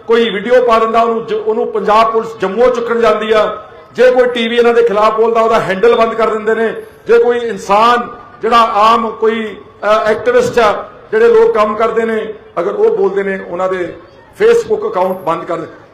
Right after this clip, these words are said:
ਤੇ ਇਸ ਤੋਂ ਬਾਅਦ ਕਿਸੇ ਅਫਸਰ ਨੇ ਇਹਨਾਂ ਦੇ ਆਖੇ ਨਹੀਂ ਲੱਗਣਾ ਗਲਤ ਕੰਮ ਕਰਨ ਵਾਸਤੇ। ਮੇਰੇ ਖਿਲਾਫ ਜੋ ਐਨ ਡੀ ਪੀ ਐਸ ਦਾ ਝੂਠਾ ਮੁਕੱਦਮਾ ਹੋਇਆ, ਉਹਨਾਂ ਨੂੰ ਸੁਣਿਆ ਜਾਏਗਾ ਕਿ ਅੱਜ ਤੋਂ ਬਾਅਦ ਅਸੀਂ ਕਿਸੇ ਦੇ ਖਿਲਾਫ ਕੋਈ ਗਲਤ ਕੰਮ ਨਹੀਂ ਕਰਨਾ।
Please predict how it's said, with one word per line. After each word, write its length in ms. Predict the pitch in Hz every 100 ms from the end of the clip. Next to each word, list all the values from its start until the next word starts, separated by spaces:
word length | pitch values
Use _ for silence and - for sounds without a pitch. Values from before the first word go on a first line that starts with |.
| _ -
ਤੇ 320 | - - 480
ਇਸ 80 | -
ਤੋਂ 220 | - 262
ਬਾਅਦ 360 | 220 233 247 -
ਕਿਸੇ 300 | 262 262 294
ਅਫਸਰ 300 | - - 254
ਨੇ 80 | 240
ਇਹਨਾਂ 140 | 240
ਦੇ 80 | 233
ਆਖੇ 240 | 202 202
ਨਹੀਂ 100 | 196
ਲੱਗਣਾ 240 | 196 180 180
ਗਲਤ 260 | 170 170
ਕੰਮ 180 | 170 156
ਕਰਨ 180 | 156 143
ਵਾਸਤੇ। 280 | 143 139 160
ਮੇਰੇ 200 | 175 196
ਖਿਲਾਫ 280 | 185 196
ਜੋ 260 | 196 196 - - -
ਐਨ 180 | 208 220
ਡੀ 120 | 240
ਪੀ 180 | 240 226
ਐਸ 120 | 226
ਦਾ 100 | 240
ਝੂਠਾ 300 | 226 208 190
ਮੁਕੱਦਮਾ 360 | 208 208 202 208
ਹੋਇਆ, 480 | 185 175 196 160 - - - -
ਉਹਨਾਂ 200 | 262 302
ਨੂੰ 100 | 302
ਸੁਣਿਆ 340 | 202 240 233 254
ਜਾਏਗਾ 600 | 240 220 233 214 - - - -
ਕਿ 100 | 175
ਅੱਜ 80 | 175
ਤੋਂ 160 | 175 185
ਬਾਅਦ 240 | 175 175
ਅਸੀਂ 140 | 170
ਕਿਸੇ 200 | 170 170
ਦੇ 80 | 170
ਖਿਲਾਫ 280 | 165 156 156
ਕੋਈ 100 | 160
ਗਲਤ 180 | 147 147
ਕੰਮ 220 | 151 139
ਨਹੀਂ 120 | 139
ਕਰਨਾ। 340 | 139 127 127